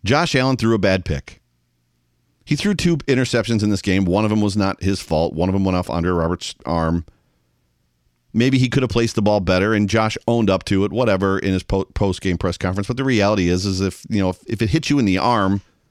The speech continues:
you should be able to catch the football. But again, Andre Roberts is not exactly the guy that's on the field as much as some of the other guys. And John Brown was hurt in this football game, but that pick by Butler,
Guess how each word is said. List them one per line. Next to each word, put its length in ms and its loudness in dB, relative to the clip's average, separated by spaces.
you 100 0
should 420 -2
be 140 2
able 120 0
to 60 -2
catch 280 -2
the 80 -4
football. 560 -6
But 80 -2
again, 380 0
Andre 240 0
Roberts 400 0
is 120 -2
not 200 0
exactly 600 0
the 80 -2
guy 160 4
that's 160 0
on 80 2
the 60 0
field 280 2
as 140 0
much 220 0
as 180 0
some 220 -2
of 100 -2
the 160 -2
other 200 -2
guys. 300 -4
And 120 -2
John 220 -2
Brown 180 -2
was 100 -4
hurt 160 -2
in 80 -4
this 100 -4
football 360 -4
game, 180 0
but 200 0
that 260 -2
pick 260 -4
by 140 0
Butler, 480 -2